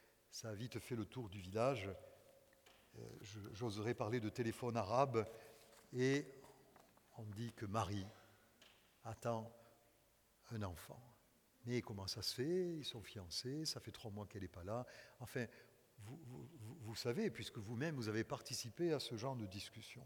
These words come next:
Qui n'a jamais été entraîné dans une critique, euh,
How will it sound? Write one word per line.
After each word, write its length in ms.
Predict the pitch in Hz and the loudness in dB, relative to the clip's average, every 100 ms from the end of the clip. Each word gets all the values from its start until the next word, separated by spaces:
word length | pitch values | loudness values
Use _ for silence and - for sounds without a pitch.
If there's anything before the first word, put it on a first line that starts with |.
| 110 - - - - - - - - - - - - - - - - - - - _ _ - - - - - - - - _ _ _ _ _ _ _ | -14 -18 -20 -20 -20 -20 -20 -20 -20 -20 -20 -20 -20 -20 -20 -20 -20 -20 -20 -20 _ _ -20 -20 -20 -20 -20 -20 -20 -20 _ _ _ _ _ _ _
Qui 160 | - 226 | 4 6
n'a 140 | 165 | 8
jamais 240 | 131 131 127 | 8 8 6
été 200 | 123 147 | 8 6
entraîné 640 | 120 - 131 127 165 160 | 6 4 4 6 6 6
dans 340 | 120 110 104 - - - - | 6 4 4 -2 -16 -20 -2
une 200 | 139 131 | 4 4
critique, 540 | - 131 - 220 - 120 101 - - - - - - _ _ - | 4 0 2 0 2 0 0 -8 -20 -20 -20 -20 -20 _ _ -8
euh, 420 | 127 117 120 123 | -2 0 0 -2